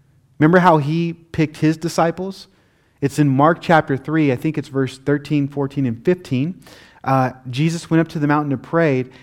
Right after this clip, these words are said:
and he asked the Father, "God, get just, man, just who am I supposed to choose?" And he gets this list, but he, it says, the text says, "He chose them to be with him, them,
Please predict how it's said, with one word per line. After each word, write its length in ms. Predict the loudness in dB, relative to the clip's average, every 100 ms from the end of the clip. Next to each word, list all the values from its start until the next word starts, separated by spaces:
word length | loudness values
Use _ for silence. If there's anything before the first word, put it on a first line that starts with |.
| _
and 100 | -4
he 120 | -2
asked 300 | -2 -4 -4
the 60 | -8
Father, 360 | -4 -2 -2
"God, 280 | -4 -8 -8
get 140 | -12
just, 300 | -10 -12 -10
man, 300 | -6 -4 -6
just 260 | -6 -8 -8 -6
who 140 | -2
am 80 | 0
I 60 | -2
supposed 260 | -2 -6
to 60 | -6
choose?" 400 | -2 0 0 -4 -14 -20 -2
And 120 | 0
he 80 | 0
gets 260 | 0 0
this 260 | 0 -2 0
list, 320 | 0 2 0
but 120 | -6
he, 160 | -4 -4
it 160 | -6
says, 300 | -6 -4 -4
the 80 | -4
text 320 | -6 -6 -6
says, 220 | -4 -6 -6 -20
"He 160 | _ -8
chose 560 | -6 -4 -2 -2 -4
them 300 | -2 0 0 -4
to 120 | -8
be 180 | -6 -6
with 360 | -4 -6 -6 -8
him, 240 | -16 -12
them, 320 | -14 -16 -20